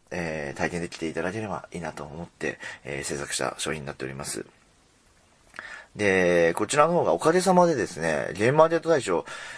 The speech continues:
えー、二千十七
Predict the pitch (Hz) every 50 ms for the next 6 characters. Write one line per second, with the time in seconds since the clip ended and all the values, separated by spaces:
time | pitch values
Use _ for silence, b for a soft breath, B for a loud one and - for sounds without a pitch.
0 | B B B - - 71 80 80 82 87 - 90 175 - - 147 135 117 87 -
1 | - - _ _ - - 95 104 110 110 113 110 107 101 - - _ - - -
2 | - 80 71 76 85 92 98 107 120 120 101 69 - -